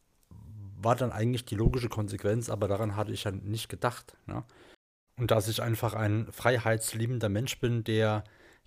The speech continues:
gerne selbst entscheidet, wann er Urlaub macht, mit wem er zusammenarbeitet, wie lange er arbeitet, das ist einfach dann,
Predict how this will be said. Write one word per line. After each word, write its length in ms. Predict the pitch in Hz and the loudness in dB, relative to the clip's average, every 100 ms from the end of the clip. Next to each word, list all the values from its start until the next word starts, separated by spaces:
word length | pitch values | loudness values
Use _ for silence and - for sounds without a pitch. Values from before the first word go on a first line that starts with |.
| - | 2
gerne 220 | 110 107 | 4 6
selbst 300 | - - - | 4 2 -2
entscheidet, 560 | 113 - 113 120 104 | 0 4 4 4 2
wann 160 | 104 127 | 0 2
er 180 | 120 104 | 0 0
Urlaub 360 | 127 127 117 | 2 2 2
macht, 440 | 117 127 - - - | 0 -2 -4 -10 -4
mit 240 | 110 98 | -4 0
wem 200 | 117 131 | 0 0
er 220 | - 117 | 0 -2
zusammenarbeitet, 1400 | 120 117 101 117 123 117 113 113 120 - 123 117 - - - | -2 -4 0 0 0 -2 2 2 2 -2 -6 -6 -14 -16 -14
wie 140 | 110 110 | 0 2
lange 340 | 104 127 139 | 4 4 2
er 180 | 117 120 | 2 0
arbeitet, 680 | 117 110 113 117 - 113 - | 0 2 2 2 -2 -4 -4
das 140 | 104 | -6
ist 160 | 107 - | -6 -8
einfach 260 | 107 107 - | -4 -4 -2
dann, 340 | 104 104 101 | -2 -2 -6